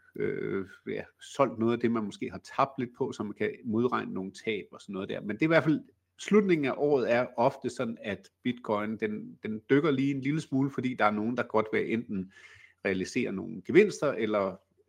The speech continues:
realisere noget tab, altså sådan rundt omkring det. Så det, øh,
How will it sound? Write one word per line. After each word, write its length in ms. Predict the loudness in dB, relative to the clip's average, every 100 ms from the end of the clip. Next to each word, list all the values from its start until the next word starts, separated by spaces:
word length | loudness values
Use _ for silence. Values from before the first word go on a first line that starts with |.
| -6
realisere 480 | -4 -4 -4 -4 -4
noget 260 | -4 -6 -4 0
tab, 220 | 0 0 -12
altså 260 | -18 -16
sådan 240 | -14 -14 -12
rundt 260 | -12 -12
omkring 340 | -10 -6 -6 -6
det. 80 |
Så 180 | -2 -2 -4 -14 -20 -20 -20 -20 _ _ _ _ 8
det, 440 | 10 10 10 10
øh, 340 | 8 8 6